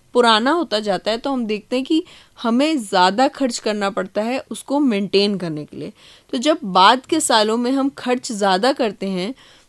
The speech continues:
तो ये illogical हुआ कि हम depreciation क्यों हर समय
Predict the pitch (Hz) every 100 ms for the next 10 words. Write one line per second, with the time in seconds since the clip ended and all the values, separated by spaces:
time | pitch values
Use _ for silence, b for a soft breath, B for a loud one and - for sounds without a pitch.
0 | _ 269 285 254 220 262 - 226 214 208
1 | 226 277 302 262 233 262 294 277 262 269
2 | - 202 208 202 262 240 254 254 302 294
3 | - 294 320 220 240 254 262 247 285